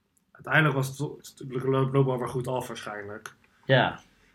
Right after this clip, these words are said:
Speaker 1: Maar het is wel gewoon bijzonder hoe, hoe dat zo in deze, deze heftige tijd toch wel weer zo kan gaan. Dat je gewoon een rechtszaak kan aanspannen en dan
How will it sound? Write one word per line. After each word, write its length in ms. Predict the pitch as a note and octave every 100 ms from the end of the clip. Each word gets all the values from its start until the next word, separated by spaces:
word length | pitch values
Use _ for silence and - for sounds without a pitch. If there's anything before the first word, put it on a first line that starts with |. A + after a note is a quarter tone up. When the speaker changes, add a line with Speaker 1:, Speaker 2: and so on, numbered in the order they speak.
| _
Speaker 1:
Maar 140 | - A#2+
het 100 | A#2+
is 60 |
wel 180 | C#3 C3+
gewoon 320 | C#3 C3 C#3
bijzonder 500 | C3+ C3+ C#3 C3+ B2
hoe, 300 | A#2+ C3 C#3 C#3
hoe 280 | - - C3
dat 200 | C3+ C3
zo 200 | - C3
in 80 | B2+
deze, 300 | B2+ B2+ C3+
deze 260 | C3 B2
heftige 360 | A#2 B2 C#3 -
tijd 260 | B2+ A#2+ A#2+
toch 120 | C3+
wel 120 | B2
weer 120 | A#2+
zo 260 | A#2 A#2+ A#2
kan 200 | - G#2+
gaan. 320 | - A2+ G#2+ G#2+ -
Dat 120 | A#2+ A#2
je 80 |
gewoon 180 | A#2+ A#2+
een 80 | A#2
rechtszaak 360 | A#2+ A#2+ B2+ B2
kan 120 | B2
aanspannen 680 | B2 A#2+ - B2 A#2+ B2+ C3
en 60 | A#2+
dan 240 | A#2+ A#2